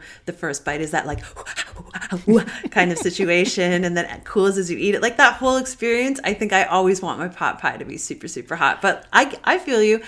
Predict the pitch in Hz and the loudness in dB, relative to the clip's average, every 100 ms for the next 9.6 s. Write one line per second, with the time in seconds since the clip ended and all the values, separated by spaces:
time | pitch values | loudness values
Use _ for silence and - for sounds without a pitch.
0 | - - 294 339 349 302 302 302 - _ | -14 -4 -2 0 0 -2 -4 -8 -20 _
1 | _ _ - 262 247 214 160 214 202 202 | _ _ -10 -8 -4 0 0 0 -2 -2
2 | 185 180 196 - 302 415 381 - 214 226 | 0 0 0 0 -2 0 -4 0 2 2
3 | 226 220 - 202 180 170 202 185 170 165 | 0 -4 -2 -2 0 -4 -4 -4 -4 -2
4 | 156 156 - 185 208 - - - - - | -2 -2 -4 -6 -6 -12 -20 -20 -16 -6
5 | 214 - 196 196 143 165 156 180 214 220 | -6 2 2 2 0 0 0 0 -2 -4
6 | - - - - 175 - - - 202 196 | -12 -20 -20 -2 0 0 -6 -4 -2 0
7 | 196 208 196 185 180 180 180 165 170 165 | 0 0 0 0 2 2 0 -2 -8 -8
8 | - 175 165 - 180 175 170 160 175 156 | -6 -6 -6 -4 -2 -2 -2 -6 -8 -8
9 | 160 160 - 180 160 160 | -6 -6 -6 -6 -6 -10